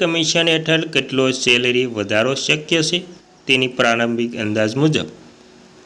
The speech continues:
જો મિત્રો, ફિટમેન્ટ ફેક્ટર એક પોઇન્ટ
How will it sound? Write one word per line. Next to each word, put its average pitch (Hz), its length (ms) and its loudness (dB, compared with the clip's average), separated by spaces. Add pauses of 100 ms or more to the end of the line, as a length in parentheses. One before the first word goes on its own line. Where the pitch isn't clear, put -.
(220)
જો 170 140 6
મિત્રો, 190 340 2
ફિટમેન્ટ 139 580 0
ફેક્ટર 120 420 -4 (320)
એક 147 340 -2
પોઇન્ટ 160 340 2